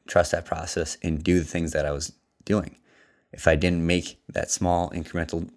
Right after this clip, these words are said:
progress over twelve weeks, I wouldn't have finished that race. I was close to not finishing it anyway. I definitely wouldn't have finished it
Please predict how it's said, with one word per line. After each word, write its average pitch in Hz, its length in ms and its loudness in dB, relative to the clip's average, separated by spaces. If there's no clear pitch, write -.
progress 82 540 4
over 80 200 0
twelve 87 300 4
weeks, 117 340 2
I 127 80 10
wouldn't 151 180 10
have 127 60 4
finished 107 300 6
that 73 140 0
race. - 340 -6
I 98 140 8
was 98 120 6
close - 240 4
to - 60 0
not 92 280 4
finishing 82 340 -2
it - 160 -8
anyway. 78 440 0
I - 80 -2
definitely 92 460 8
wouldn't 87 240 6
have 71 100 -6
finished 73 320 -4
it 78 180 -6